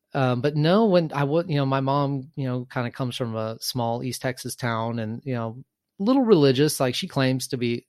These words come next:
you know, a Christian and all that, but she never once took me to church in my life, which,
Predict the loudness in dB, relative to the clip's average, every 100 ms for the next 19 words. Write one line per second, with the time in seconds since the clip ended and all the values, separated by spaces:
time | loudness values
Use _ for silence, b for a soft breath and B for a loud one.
0 | -6 -4 -4 -6 -12 _ -12 -6 -4 -4
1 | -6 -4 -2 -2 -2 -4 -6 -4 -4 -4
2 | -4 -6 -10 -14 -12 -10 -8 -10 -4 0
3 | 0 -2 -12 -16 -16